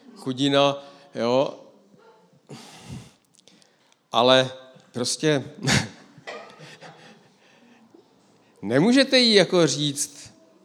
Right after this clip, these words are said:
"Diskotéka je špatná." Jsem znal zase pastora, který chodil prostě na ty vesnický zábavy a tam evangelizoval.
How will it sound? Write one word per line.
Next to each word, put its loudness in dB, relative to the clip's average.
"Diskotéka 0
je 4
špatná." -6
Jsem -6
znal 2
zase 0
pastora, -4
který -4
chodil -4
prostě -4
na -8
ty -6
vesnický -8
zábavy -2
a -8
tam -6
evangelizoval. -2